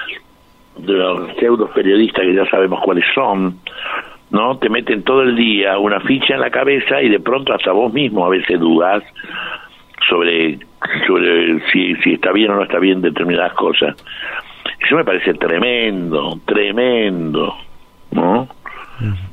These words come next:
Speaker 1: Y en algo, por ejemplo, yo digo, hay una deuda, hay una deuda muy grande todavía tenemos nosotros con la sociedad,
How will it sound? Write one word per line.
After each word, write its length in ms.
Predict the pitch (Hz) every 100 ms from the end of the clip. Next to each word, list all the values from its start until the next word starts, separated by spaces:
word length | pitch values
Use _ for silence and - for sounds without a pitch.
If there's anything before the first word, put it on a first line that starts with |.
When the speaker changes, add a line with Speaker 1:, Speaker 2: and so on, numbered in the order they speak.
| -
Speaker 1:
Y 120 | 113
en 80 | 117
algo, 320 | 143 156 175
por 120 | 170
ejemplo, 340 | 127 151 151 156
yo 140 | 123 151
digo, 440 | 113 87 73 69 - - - - -
hay 160 | - 143
una 160 | 147 139
deuda, 500 | 143 143 139 135 - - - - - - - - - - - - - - -
hay 100 | -
una 140 | 139 131
deuda 300 | 131 131 117
muy 160 | 117
grande 340 | 110 107 95 85
todavía 420 | 90 80 85 82 -
tenemos 400 | 78 82 85 78 -
nosotros 480 | 82 80 98 95 90
con 120 | - 85
la 80 | 80
sociedad, 680 | 85 - - 80 73 71